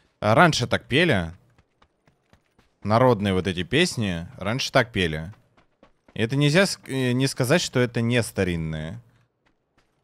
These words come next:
Это стиль старинный. Щас так, э, ну, практически никто не поёт, только в народных хорах. И поэтому мне очень нравится, что на данный момент есть артисты, которые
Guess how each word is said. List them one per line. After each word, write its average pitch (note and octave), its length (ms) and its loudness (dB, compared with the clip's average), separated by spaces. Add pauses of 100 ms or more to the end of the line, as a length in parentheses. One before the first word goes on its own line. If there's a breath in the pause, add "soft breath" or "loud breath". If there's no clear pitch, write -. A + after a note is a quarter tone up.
(140)
Это G#2 200 -4
стиль F3 280 0
старинный. A#2 560 0
Щас A2+ 240 -2
так, - 260 -6
э, G#2+ 500 0
ну, A#2 140 -4
практически G#2+ 500 -6
никто G#2+ 260 -2
не A2 100 -2
поёт, B2 300 -2
только F#2 240 -8
в D#2+ 60 -10
народных F#2+ 400 -4
хорах. E2 420 -6 (460 soft breath)
И A2 60 -4
поэтому C3+ 680 2
мне A#2+ 280 0
очень C#3 260 0
нравится, D#3 460 2
что - 240 -2
на A2 160 0
данный A2+ 240 2
момент G2 400 -2
есть A2 220 -4
артисты, A2 500 -2
которые G#2 600 0